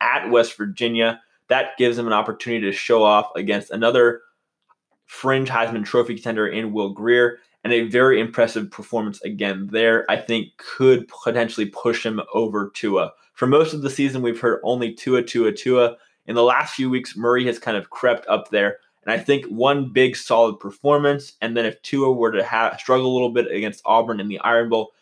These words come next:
that could push Murray over the threshold, provided he gets the job done in the Big twelve championship game. Now, one thing that's i-, interesting to me here is that, you know, we've constantly heard about the S E C bias,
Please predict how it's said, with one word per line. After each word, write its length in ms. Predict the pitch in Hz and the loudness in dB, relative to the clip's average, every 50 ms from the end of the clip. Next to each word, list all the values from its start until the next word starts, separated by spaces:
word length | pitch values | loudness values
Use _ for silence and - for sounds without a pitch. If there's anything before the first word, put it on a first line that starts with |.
| _ _ - | _ _ -2
that 220 | 113 113 - - | -2 -2 -2 -4
could 380 | - - - 131 131 120 117 - | -4 -2 0 2 2 0 -2 -6
push 320 | - - 120 117 117 - | -4 -2 -2 -2 -2 -4
Murray 320 | 104 107 107 107 107 90 | -6 -4 -2 -2 -2 -2
over 220 | - 104 107 110 104 | -2 -2 -2 -4 -6
the 120 | 95 104 | -8 -10
threshold, 540 | - _ 110 104 101 - - 110 101 101 - | -6 _ 0 0 0 0 -2 -4 -4 -4 -8
provided 400 | - 110 101 110 110 110 104 101 | -12 -4 -2 0 0 0 0 -2
he 100 | 107 101 | -4 -4
gets 220 | 98 95 92 - | -2 -4 -4 -4
the 60 | - 107 | -8 -6
job 280 | 98 104 101 98 90 | -2 0 0 0 0
done 220 | 95 95 95 92 - | -2 -4 -4 -4 -6
in 140 | - 95 101 | -8 -8 -8
the 60 | 95 | -8
Big 240 | - - 95 95 98 | -8 -8 -10 -10 -10
twelve 280 | - - 101 98 98 - | -6 -4 -4 -4 -4 -4
championship 460 | - 98 98 101 - - - - _ | -6 -8 -8 -8 -8 -14 -18 -18 _
game. 220 | - 87 85 80 - _ _ _ _ _ _ | -12 -10 -10 -12 -14 _ _ _ _ _ _
Now, 300 | 120 139 139 127 - - - - _ _ _ _ _ _ _ _ _ _ _ _ _ | -2 0 0 0 -2 -4 -8 -16 _ _ _ _ _ _ _ _ _ _ _ _ _
one 300 | - 117 139 151 156 156 | -2 2 2 2 4 2
thing 140 | 156 160 151 | 2 2 2
that's 220 | 139 131 - - - | 2 2 0 0 -4
i-, 140 | 107 - - | -8 -4 -2
interesting 400 | 143 147 139 - - - 139 120 110 | -2 -4 -4 -6 -10 -10 -8 -6 -6
to 60 | 101 | -6
me 220 | 98 107 120 123 | -4 -4 -6 -6
here 380 | 123 - 123 117 117 110 - - - - _ _ _ _ _ | -6 -2 0 2 2 2 0 -6 -14 -20 _ _ _ _ _
is 200 | - 120 120 107 | 0 0 0 2
that, 240 | 104 117 113 107 - - - | 2 2 2 2 2 -2 -4
you 100 | 113 117 | -4 -2
know, 180 | 113 107 104 101 | 0 0 0 0
we've 200 | 104 113 117 117 | 0 -2 -4 -2
constantly 540 | - 147 143 147 151 - 156 143 131 120 110 | 0 2 2 2 0 -4 -4 -2 -2 -2 0
heard 240 | 110 120 120 117 | 2 2 2 4
about 220 | 107 107 101 - - | 2 0 -2 -2 -4
the 140 | - - - | -8 -4 -2
S 300 | 104 113 117 - - - | -2 -2 -2 -4 -8 -10
E 100 | 104 101 | -10 -10
C 280 | - - - 147 156 | -10 -6 -4 -2 -2
bias, 680 | 143 127 123 120 120 117 117 117 113 117 117 117 - | 0 2 2 2 4 4 4 4 4 2 0 -4 -10